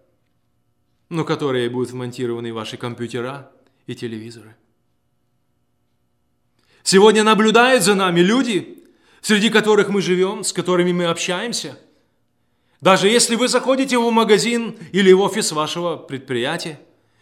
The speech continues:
или вы заходите в колледж, или вы заходите в церковь, за вами наблюдают. И поэтому это обязывает нас достойно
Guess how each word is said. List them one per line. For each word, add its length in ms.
или 180
вы 100
заходите 480
в 100
колледж, 520
или 180
вы 120
заходите 480
в 60
церковь, 420
за 180
вами 240
наблюдают. 760
И 60
поэтому 400
это 200
обязывает 540
нас 440
достойно 840